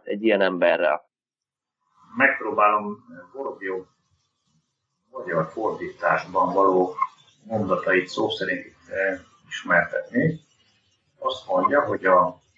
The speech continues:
Speaker 2: a megterjedés terjedelme, a volumen, ami olvasatunkban, megelőzi az intenzitás fokozhatóságát,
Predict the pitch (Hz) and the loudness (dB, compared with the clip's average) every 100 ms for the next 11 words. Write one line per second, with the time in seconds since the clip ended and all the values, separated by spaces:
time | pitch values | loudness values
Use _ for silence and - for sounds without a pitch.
0 | _ _ - 147 - 147 117 101 104 - | _ _ 2 4 4 2 2 0 -4 -6
1 | 123 98 90 87 85 92 120 - _ _ | -2 -2 0 -2 -4 -4 -8 -10 _ _
2 | _ - - 85 90 82 85 90 - - | _ -8 -6 -4 -4 -4 -6 -6 -8 -12
3 | - - 113 117 123 - _ _ - _ | -16 -16 -4 0 0 -2 _ _ -16 _
4 | _ 104 107 92 92 92 98 98 104 - | _ 0 2 2 -2 -4 -8 -10 -10 -12
5 | _ _ _ _ _ 95 - 117 98 98 | _ _ _ _ _ -20 -16 -14 -10 -6
6 | 85 - - - - - - - _ _ | -6 -6 -16 -6 -4 -4 -6 -18 _ _
7 | _ _ _ _ _ _ _ _ _ - | _ _ _ _ _ _ _ _ _ -20
8 | - - - - - - - - - 135 | -20 -14 -12 -12 -12 -12 -8 0 2 4
9 | 165 165 | 4 2